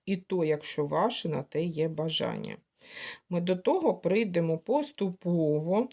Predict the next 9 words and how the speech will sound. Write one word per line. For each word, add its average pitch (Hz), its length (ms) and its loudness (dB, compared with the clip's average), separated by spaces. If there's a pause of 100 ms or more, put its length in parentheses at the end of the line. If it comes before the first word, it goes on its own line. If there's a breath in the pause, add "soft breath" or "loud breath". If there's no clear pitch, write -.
(360 loud breath)
коли 180 280 0
я 180 120 4
побачу, 160 920 2 (140)
як 170 300 2
гарнесенько 185 1160 4
ви 170 200 2
відпрацювали 175 1160 4
пустотілу 170 920 -2
форму. 147 880 0